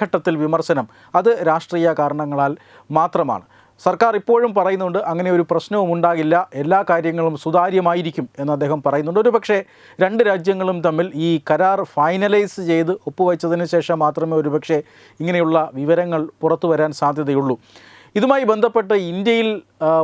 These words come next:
വലിയ വിമർശനങ്ങൾ നേരിടുന്നുണ്ട് എങ്കിലും ആഗോള മാധ്യമങ്ങൾ ഇന്ത്യ നേടി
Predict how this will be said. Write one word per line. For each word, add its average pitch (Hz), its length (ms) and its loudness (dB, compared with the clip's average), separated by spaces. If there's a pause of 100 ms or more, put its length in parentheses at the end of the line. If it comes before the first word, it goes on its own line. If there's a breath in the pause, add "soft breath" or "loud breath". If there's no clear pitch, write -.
(100)
വലിയ 180 180 4
വിമർശനങ്ങൾ 170 640 -2
നേരിടുന്നുണ്ട് 151 640 0
എങ്കിലും 131 400 0 (960)
ആഗോള 220 500 2
മാധ്യമങ്ങൾ 165 760 -2
ഇന്ത്യ 180 300 0
നേടി 170 400 0